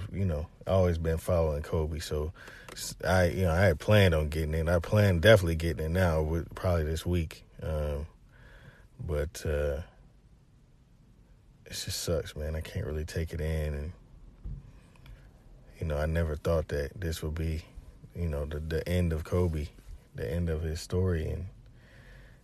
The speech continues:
uh, the fact that, that, you know, that's, that's how it's, that's how it ended, man. It was a, a pl-, helicopter crash,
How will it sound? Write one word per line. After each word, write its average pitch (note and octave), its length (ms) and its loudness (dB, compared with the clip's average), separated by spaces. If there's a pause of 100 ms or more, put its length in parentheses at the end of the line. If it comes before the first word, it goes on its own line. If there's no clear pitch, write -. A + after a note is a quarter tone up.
(160)
uh, D2+ 480 -4 (400)
the D2+ 100 -8
fact E2+ 320 -2
that, D#2+ 120 -6
that, D2+ 220 -4 (100)
you D#2 120 -4
know, D2 160 -4
that's, D#2 360 -6
that's E2+ 260 -6
how D#2 220 -4
it's, - 300 -10 (360)
that's F2+ 180 -4
how F2 220 0
it B1+ 100 -4
ended, E2+ 380 0
man. D2+ 280 -2
It - 20 -4
was E2 160 -6
a, - 180 -8
a C#2+ 80 -6
pl-, - 320 -8
helicopter F#2 500 -2
crash, D2+ 480 -4